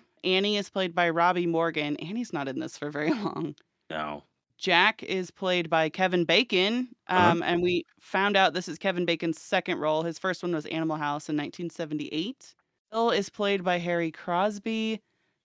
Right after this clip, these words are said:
Speaker 1: Brenda is played by Laurie Bartram. And fucking annoying Ned is played by
Speaker 2: Oh.
Speaker 1: Mark Nelson.
Speaker 2: Oh my God. <laughs> This
Speaker 1: And then
Speaker 2: guy.
Speaker 1: Pe-, Peter Brower plays, uh, Steve. I don't think we really need to get into the rest of them.
Speaker 2: No, we can mention them as we go, but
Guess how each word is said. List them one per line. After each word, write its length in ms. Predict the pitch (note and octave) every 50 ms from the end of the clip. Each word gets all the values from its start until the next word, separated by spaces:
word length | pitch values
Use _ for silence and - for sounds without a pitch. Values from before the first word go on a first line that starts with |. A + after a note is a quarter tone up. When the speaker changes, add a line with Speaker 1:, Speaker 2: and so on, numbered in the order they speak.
| _ _ _ -
Speaker 1:
Brenda 320 | F#3 G3 G3+ G3 F#3+ F3+
is 160 | D3+ F#3 -
played 360 | - - G3 F#3 F#3 F3+ E3
by 180 | E3 F3+ F3 E3+
Laurie 480 | E3+ E3 E3 E3 E3+ E3+ E3 E3 E3 D3+ C#3+ _ _ _ _ _
Bartram. 680 | - F3+ F3+ F3+ E3+ - - F3+ D#3+ D#3+ D#3 D3+ D#3 D3+ -
And 340 | - E3 D#3+ D#3 D3+ D3 - _ _ _ _ _ _
fucking 200 | - G#3+ G3+ F#3+
annoying 640 | - F3 F3+ E3+ E3+ F3 F3+ G3+ G#3 G3+ G3+ F#3 F3+
Ned 280 | F3 F#3 F3 E3 D3+
is 200 | - E2+ D#3 D3+
played 260 | - - F3+ F3 E3 D#3
by 120 | E3+ E3+
Speaker 2:
Oh. 40 | E3
Speaker 1:
Mark 300 | E3 E3 D#3+ E3 - -
Nelson. 540 | D#3+ D3 C#3+ C#3+ - - C3+ A#2+ B2+ C3 C#3+ - -
Speaker 2:
Oh 240 | - E2+ E2 D#2+ D#2+
my 300 | D#2 D2+ D2+ C#2+ C#2+ D2
God. 600 | C#2+ C#2+ D2 C#2+ - D#2+ D2+ C#2+ C#2 - - C3 -
<laughs> 60 | - - - - - _ _ _ _ _ _ _ -
This 180 | - F2+ -
Speaker 1:
And 80 | F#3 F#3+
then 140 | F3+ F3 E3+
Speaker 2:
guy. 80 | - - -
Speaker 1:
Pe-, 80 | F3+ F3 - - - - - - - - - _ _ -
Peter 140 | - F#3 F3+
Brower 400 | E3 D#3 D#3 D3 D3 C#3+ C#3+ C#3+
plays, 520 | - - D#3+ C#3+ C#3+ C3+ - - - - -
uh, 200 | - D3 C#3 C3
Steve. 600 | C#3 - - - - D3+ C3 A2+ A#2 A#2 - - - _ _ _ - -
I 80 | D#3+
don't 120 | D#3 B2+ -
think 180 | E3 D3 -
we 40 | C#3+
really 180 | B2+ B2 B2+ B2+
need 120 | A#2+ A#2+
to 60 | - -
get 100 | - -
into 180 | - - -
the 100 | - - -
rest 200 | - F3 - -
of 60 | -
them. 140 | - A#2 A#2
Speaker 2:
No, 440 | A#2 A2+ A2 G#2+ G#2 G2+ G2 G2 -
we 160 | C3+ B2+ A#2
can 120 | G2+ G#2 F#2
mention 300 | E2+ D#2+ D#2 - - D#2
them 80 | D#2
as 100 | D2 C#2+
we 80 | - -
go, 280 | C#2 C#2 C#2 C2+ C#2 -
but 160 | - - -